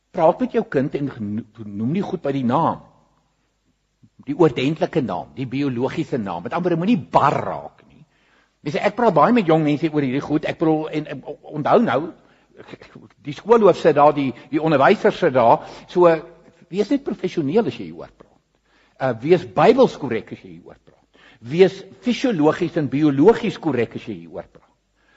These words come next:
Sy sê, as 'n kind vir jou kan sê elmboog, dan kan hulle daai name ook vir jou sê. En soos ek vir jou gesê het, toe word vir haar die vraag gevra, "Watter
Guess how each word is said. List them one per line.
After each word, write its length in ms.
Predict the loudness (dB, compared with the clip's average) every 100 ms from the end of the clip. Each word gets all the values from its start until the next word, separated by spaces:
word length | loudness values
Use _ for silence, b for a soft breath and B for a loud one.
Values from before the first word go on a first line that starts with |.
| _ _
Sy 80 | 0
sê, 240 | 2 2
as 160 | 0 -4
'n 60 | 0
kind 300 | 0 0 -10 _ _ _ _
vir 60 | -2
jou 100 | 0
kan 140 | 0
sê 180 | -2 0
elmboog, 540 | 2 4 4 2 0 B B -10
dan 160 | -8 -2
kan 160 | 0
hulle 180 | 2 2
daai 280 | 4 4 4
name 280 | 2 2 2
ook 200 | 0 -2
vir 120 | -6
jou 100 | -10
sê. 180 | -10 -18 _ _ _ -4
En 220 | -2 -2 -8 -6
soos 160 | -6
ek 80 | -2
vir 100 | -2
jou 40 | -2
gesê 140 | -2 0
het, 260 | 0 -4 -8
toe 100 | 0
word 180 | 2 2
vir 100 | 0
haar 120 | 0
die 20 |
vraag 300 | 0 0 0
gevra, 260 | -2 -4 -2
"Watter 260 | -2 -4